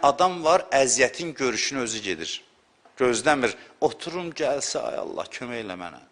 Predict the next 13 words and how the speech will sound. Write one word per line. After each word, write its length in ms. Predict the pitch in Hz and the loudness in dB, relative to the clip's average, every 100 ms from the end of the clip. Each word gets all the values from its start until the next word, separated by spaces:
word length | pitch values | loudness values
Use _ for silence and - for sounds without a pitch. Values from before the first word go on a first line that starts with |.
| _ 151 | _ -6
Dözürəm 420 | 139 135 113 98 | -4 -4 -4 -2
də 80 | 107 | -4
bir 160 | 92 | -6
təhər. 320 | - 87 85 - _ _ | -6 -6 -6 -12 _ _
Ha, 100 | 113 | -2
belə 240 | 117 110 95 | 0 0 0
yox. 240 | 90 - | -4 -4
Mən 160 | 120 131 | 0 4
onların 300 | 113 120 104 | 6 6 6
ədasını 400 | 107 101 - 98 | 6 6 4 0
çıxardıram, 540 | - 85 85 87 104 | 2 2 0 -4 -6
e, 20 | 110 | -6
belə, 280 | 92 90 | -6 -6